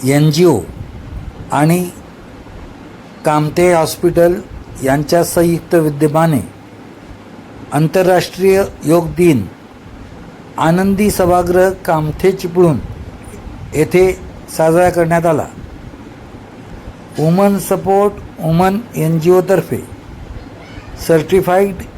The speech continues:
योगा टीचर डॉक्टर प्रणवी घोडसे यांनी योगा प्राणायाम सेशन घेतले, तसेच डॉक्टर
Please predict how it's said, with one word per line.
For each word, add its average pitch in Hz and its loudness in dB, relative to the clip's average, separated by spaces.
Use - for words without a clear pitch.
योगा 156 2
टीचर 175 0
डॉक्टर 151 2
प्रणवी 180 2
घोडसे 156 0
यांनी 190 2
योगा 160 2
प्राणायाम 170 0
सेशन 175 2
घेतले, 151 0
तसेच 156 2
डॉक्टर 190 2